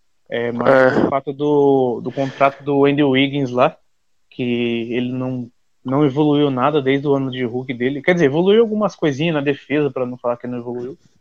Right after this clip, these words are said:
Speaker 1: Mas é um jogador que tem um contrato muito grande pro basquete que ele joga. Ele não joga
Speaker 2: Uhum, uhum.
Speaker 1: o, o que ele,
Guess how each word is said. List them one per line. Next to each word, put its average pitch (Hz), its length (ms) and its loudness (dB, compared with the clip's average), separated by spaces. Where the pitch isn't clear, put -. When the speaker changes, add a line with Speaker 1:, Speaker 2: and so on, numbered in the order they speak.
Speaker 1:
Mas 127 220 -4
é 143 60 2
um 143 60 0
jogador 160 380 4
que - 80 -16
tem 175 100 0
um 170 60 -2
contrato 180 380 0
muito 196 300 0
grande 185 320 2
pro 190 380 -2
basquete 170 400 -4
que - 60 -8
ele 175 120 -2
joga. 117 260 -4
Ele 120 140 -8
não 139 180 -2
joga 131 540 4
Speaker 2:
Uhum, 120 80 -4
uhum. 127 260 -4
Speaker 1:
o, 131 80 -6
o 131 40 -12
que 147 80 -2
ele, 135 240 -2